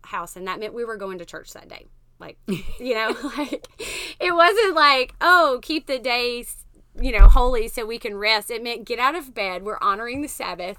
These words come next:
Speaker 1: Like, stop complaining
Speaker 2: Mm-hmm.
Speaker 1: about going to church. This is what you do on Sunday." But
Speaker 2: Mm-hmm.
Speaker 1: other than that, I don't feel like, it wasn't a restful day for us. There wasn't, it didn't follow that pattern. It just happened to be the day we went to church. What about
Speaker 2: Mm-hmm.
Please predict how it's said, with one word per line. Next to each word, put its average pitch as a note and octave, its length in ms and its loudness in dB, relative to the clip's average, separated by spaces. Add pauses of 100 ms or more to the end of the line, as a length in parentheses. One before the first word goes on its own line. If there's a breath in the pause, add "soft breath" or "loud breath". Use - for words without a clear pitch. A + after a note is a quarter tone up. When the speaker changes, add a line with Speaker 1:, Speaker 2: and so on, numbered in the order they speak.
Speaker 1:
Like, F3+ 260 -6 (220)
stop A#3 320 -2
complaining A#3 400 -8
Speaker 2:
Mm-hmm. A3 60 -8
Speaker 1:
about G#3 140 -6
going G3 200 -10
to G3 40 -14
church. G3 340 -12
This A3 180 -10
is G#3+ 120 -18
what A3+ 120 -12
you G#3+ 100 -16
do F#3+ 140 -8
on F3 100 -10
Sunday." B3 360 -10 (560 loud breath)
But A#3+ 200 -2
Speaker 2:
Mm-hmm. F3 80 -8
Speaker 1:
other D#4 280 -2
than A3+ 240 -8
that, D#4 280 -2
I A3+ 60 -4
don't A3+ 220 -10
feel B3 600 -8 (680 soft breath)
like, A#3+ 180 -8
it A#3 100 -6
wasn't C4 260 -6
a F3+ 40 -14
restful F#3 480 -10
day E3+ 180 -10
for F3 220 -16
us. F#3 180 -10
There G#3 100 -12
wasn't, G#3 340 -10 (1040)
it A3 80 -6
didn't B3 240 -4
follow G#3 280 -6
that F#3+ 300 -2
pattern. E3+ 420 -12
It G#3+ 120 -10
just G3+ 180 -10
happened G#3 280 -8
to F#3+ 60 -14
be F#3+ 160 -12
the E3+ 80 -14
day E3 180 -12
we E3 80 -12
went D#3 180 -20
to - 120 -20
church. - 680 -18 (200)
What A3 100 -10
about G#3 220 -8
Speaker 2:
Mm-hmm. - 20 -12